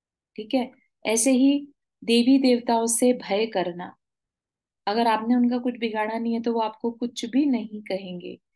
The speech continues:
या उनके बारे में तरह तरह की बातें सोच लेना, है ना? उनके बड़े चित्र विचित्र रूप सोच लेना, just because कि हमने मूवीज में देखा है ऐसा, ठीक है ना? तो इस तरह से भी जो है,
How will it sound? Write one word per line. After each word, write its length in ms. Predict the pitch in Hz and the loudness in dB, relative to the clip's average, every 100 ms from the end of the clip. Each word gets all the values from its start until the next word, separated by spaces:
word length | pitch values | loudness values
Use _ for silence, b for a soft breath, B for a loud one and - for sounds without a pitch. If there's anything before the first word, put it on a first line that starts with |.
| _ _ - | _ _ -4
या 140 | 240 262 | 0 0
उनके 400 | 240 233 240 269 | 2 2 4 2
बारे 300 | 240 226 226 | 0 0 -2
में 140 | 233 | -2
तरह 240 | 226 214 | -4 -6
तरह 220 | 214 214 208 | -6 -8 -6
की 160 | 233 | -4
बातें 360 | 202 185 180 240 | -2 -2 0 0
सोच 440 | - 202 202 208 | 0 -2 -4 -6
लेना, 420 | 180 180 165 175 - _ _ _ _ _ 180 | -6 -6 -6 -12 -20 _ _ _ _ _ -4
है 60 | |
ना? 280 | 220 254 - _ _ - | -2 -2 -4 _ _ -10
उनके 520 | 208 214 240 240 240 - _ - | -8 -2 2 2 -2 -12 _ -6
बड़े 240 | 190 226 226 | -2 0 0
चित्र 360 | 247 240 240 | 0 0 0
विचित्र 520 | 220 - 220 214 214 | -2 -2 -4 -2 -2
रूप 220 | 202 208 208 _ _ _ - | -2 -6 -10 _ _ _ -8
सोच 400 | - 220 220 202 | -4 -4 -4 -4
लेना, 440 | 175 160 170 - _ _ _ _ - | -4 -4 -6 -14 _ _ _ _ -8
just 160 | 208 202 | -6 -6
because 340 | 202 214 208 | -6 -4 -4
कि 140 | 208 202 | -4 -4
हमने 240 | 196 202 | -4 -4
मूवीज 420 | 196 190 196 185 | -4 -4 -4 -4
में 140 | 185 185 | -4 -2
देखा 300 | 175 165 175 | -2 -2 -8
है 260 | 170 165 | -8 -8
ऐसा, 280 | 165 - - _ _ _ _ _ _ | -8 -10 -14 _ _ _ _ _ _
ठीक 160 | 170 - | -8 -2
है 60 | |
ना? 240 | 302 254 - _ _ - | -2 -2 -10 _ _ -10
तो 140 | - | -4
इस 180 | 277 277 | -2 0
तरह 240 | 262 254 247 | 2 2 2
से 180 | 262 | 0
भी 160 | 254 247 | 0 0
जो 180 | 240 233 | 0 0
है, 300 | 240 339 | 0 -4